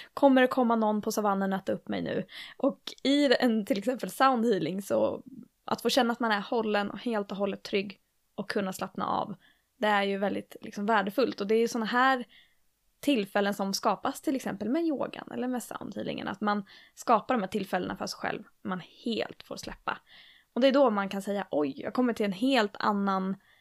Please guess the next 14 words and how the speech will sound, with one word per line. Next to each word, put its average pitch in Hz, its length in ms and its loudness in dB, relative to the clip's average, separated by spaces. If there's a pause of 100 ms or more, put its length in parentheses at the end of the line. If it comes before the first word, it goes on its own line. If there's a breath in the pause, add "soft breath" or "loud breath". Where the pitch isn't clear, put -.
helt 247 240 -2
annat 208 180 0
tillstånd 208 420 -4
av 180 160 -6
avslappning 190 1040 -2 (340)
än 214 120 -2
vad 196 100 2
jag 190 60 -2
har 202 100 0
gjort 185 200 -6
på 220 80 -2
egen 202 220 -2
hand - 280 -8
kanske. 202 300 -12